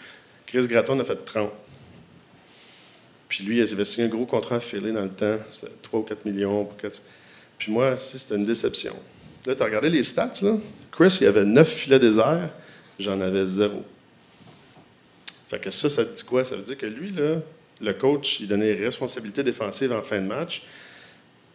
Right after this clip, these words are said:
puis durant la, durant la game au complet, puis tu jouais toujours contre la, la meilleure ligne, puis tout ça, fait que c'est sûr que t'as moins... La...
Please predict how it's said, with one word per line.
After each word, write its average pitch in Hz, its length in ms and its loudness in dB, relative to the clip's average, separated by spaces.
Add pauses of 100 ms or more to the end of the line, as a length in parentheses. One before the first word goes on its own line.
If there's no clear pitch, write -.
puis 98 120 -14
durant 104 460 -2
la, 98 240 -2 (320)
durant 101 440 -10 (220)
la 95 200 -2
game 101 260 0
au 92 40 -4
complet, 101 400 -8 (180)
puis - 100 -16
tu - 80 -4
jouais 107 100 2
toujours 107 240 6
contre 123 160 4
la, 90 160 0
la 92 140 -8
meilleure 95 260 -2
ligne, 104 260 0
puis 104 120 -10
tout - 60 -8
ça, 135 180 -2
fait - 100 -10
que 85 140 -16
c'est - 220 -8
sûr 156 200 -4
que - 60 -10
t'as 110 60 -2
moins... 107 160 -2
La... 101 180 -2